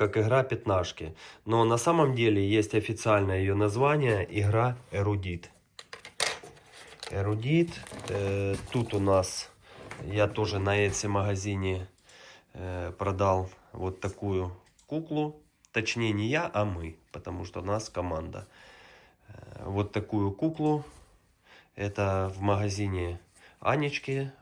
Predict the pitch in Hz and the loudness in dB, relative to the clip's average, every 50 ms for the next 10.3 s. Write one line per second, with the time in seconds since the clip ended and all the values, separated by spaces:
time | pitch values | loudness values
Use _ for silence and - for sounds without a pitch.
0 | _ _ - 117 113 110 117 113 110 110 107 104 - - - - - - - - | _ _ -8 -6 -4 -2 0 0 0 0 -2 -4 -6 -10 -12 -14 -16 -16 -18 -18
1 | - - - - - 92 98 107 107 104 104 101 98 80 - - - - - - | -20 -20 -20 -14 -10 -2 2 4 6 6 6 4 2 0 -4 -8 -14 -20 -20 -20
2 | - - - - - - - - - 151 151 151 127 98 90 - - - - - | -20 -20 -20 -20 -18 -14 -12 -10 -8 -6 -4 -4 -4 -4 -6 -8 -14 -20 -20 -20
3 | _ _ _ _ - - _ _ _ _ _ _ _ _ _ _ - - - - | _ _ _ _ -20 -20 _ _ _ _ _ _ _ _ _ _ -14 -12 -10 -10
4 | 90 87 - _ - 131 147 - - 165 151 - - 135 - - 90 82 80 82 | -10 -14 -14 _ -12 -8 -6 -2 0 0 0 0 0 -4 -4 -4 -4 -6 -6 -6
5 | - - 82 101 107 110 120 123 110 98 90 - - 95 98 92 - 101 92 82 | -10 -10 -2 0 0 2 2 2 2 0 -2 -4 -4 -4 -4 -4 -4 -4 -6 -4
6 | 82 76 71 64 - - - - _ _ - - - - - - - 131 156 156 | -6 -8 -10 -10 -12 -14 -16 -18 _ _ -20 -20 -20 -20 -20 -10 -4 -2 -2 -2
7 | 147 - - - _ _ _ _ _ _ _ _ _ _ _ _ _ _ _ - | -2 -4 -10 -18 _ _ _ _ _ _ _ _ _ _ _ _ _ _ _ -20
8 | - - - - - - - - _ - - - 98 107 113 101 107 107 107 107 | -20 -20 -20 -20 -20 -20 -20 -20 _ -18 -12 -6 -2 -2 -2 0 0 0 0 -2
9 | 101 - - 104 95 104 104 101 98 98 95 92 90 90 95 123 131 123 - - | -2 -4 -4 -4 -2 -2 -2 -2 -2 -4 -6 -6 -8 -6 -2 -2 0 -2 -2 -4
10 | 90 85 - - - - | -10 -12 -12 -16 -20 -18